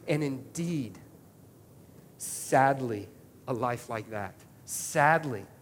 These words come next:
a life like that would look like extraordinary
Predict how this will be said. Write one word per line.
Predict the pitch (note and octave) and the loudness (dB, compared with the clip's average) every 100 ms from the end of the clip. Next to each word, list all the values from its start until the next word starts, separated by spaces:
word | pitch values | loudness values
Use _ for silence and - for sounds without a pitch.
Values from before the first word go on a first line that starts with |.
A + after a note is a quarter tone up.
| - - - - | -20 -20 -20 -6
a | |
life | A#2+ B2 A#2 | 2 2 2
like | A2 G#2 | -2 -2
that | A2 G#2 - - - - - - - - - | -6 -8 -10 -20 -20 -20 -20 -20 -20 -20 -16
would | A#2 | -10
look | A2+ - | -10 -8
like | A2+ A2 - - - | -10 -10 -14 -20 -18
extraordinary | G#2+ - - - - A2+ B2+ A#2 G#2+ G2+ | -16 -14 -14 -14 -6 -2 -2 -2 -6 -10